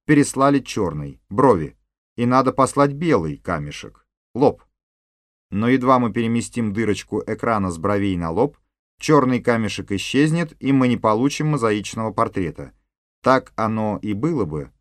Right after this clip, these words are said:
если бы на помощь не пришла одна особенность нашего зрения. С экрана черный камешек исчезает, но в нашем глазу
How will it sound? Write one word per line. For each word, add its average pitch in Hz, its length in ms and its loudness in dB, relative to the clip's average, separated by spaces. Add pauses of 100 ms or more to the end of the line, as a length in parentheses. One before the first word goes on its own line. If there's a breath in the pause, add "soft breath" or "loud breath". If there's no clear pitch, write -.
(300)
если 160 300 2
бы 160 140 2
на 156 100 4
помощь 175 460 0
не 156 80 0
пришла 143 560 0
одна 123 260 0
особенность 123 640 -2
нашего 117 400 -4
зрения. 82 580 -4 (640)
С - 140 -6
экрана 120 440 0
черный 110 400 -2
камешек 107 540 -4
исчезает, 104 720 -4 (260)
но 110 200 -2
в 95 80 -4
нашем 131 400 0
глазу 87 460 -2